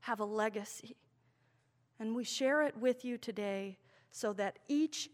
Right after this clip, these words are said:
new conversation you begin can be different from the last, and that honest dialogue may arise where once there was only hurt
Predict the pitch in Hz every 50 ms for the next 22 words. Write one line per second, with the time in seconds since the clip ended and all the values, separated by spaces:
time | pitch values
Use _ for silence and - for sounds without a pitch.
0 | - - 233 240 254 269 277 262 - - 240 247 240 240 226 226 226 214 - -
1 | 214 214 208 - - 214 208 208 - _ - 190 196 202 247 254 254 220 202 233
2 | 190 185 208 196 190 185 190 185 185 185 - - - - - - 226 190 196 180
3 | 190 160 160 170 - 262 277 262 - - - - - - - - 196 190 196 196
4 | 190 190 196 185 175 180 196 - - - - - - - - _ _ - - -
5 | - - - 240 240 208 240 226 - - - - 262 294 311 330 330 349 339 320
6 | - - - - 214 190 247 247 262 269 285 285 277 269 277 277 277 277 277 226
7 | 226 233 226 220 214 202 202 233 240 247 247 247 240 214 220 220 247 233 233 208
8 | 240 254 277 285 277 - - - - - - - - - 208 202 185 196 190 185
9 | - - - 233 262 285 285 294 285 254 - - 202 185 - - - - -